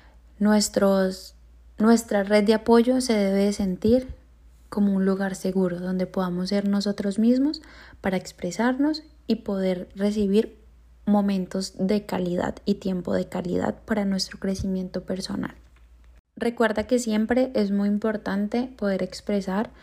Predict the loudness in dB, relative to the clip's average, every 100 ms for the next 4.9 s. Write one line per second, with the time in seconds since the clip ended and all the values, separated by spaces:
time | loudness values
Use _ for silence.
0 | -20 -12 0 2 2 0 -2 0 0 0
1 | 0 0 2 2 4 2 0 -2 -2 -2
2 | -2 -2 0 -2 -4 -10 -4 -2 0 -2
3 | -2 0 0 0 -2 -4 -4 -2 -2 -4
4 | -6 -6 -4 -4 -2 -4 -4 -4 -6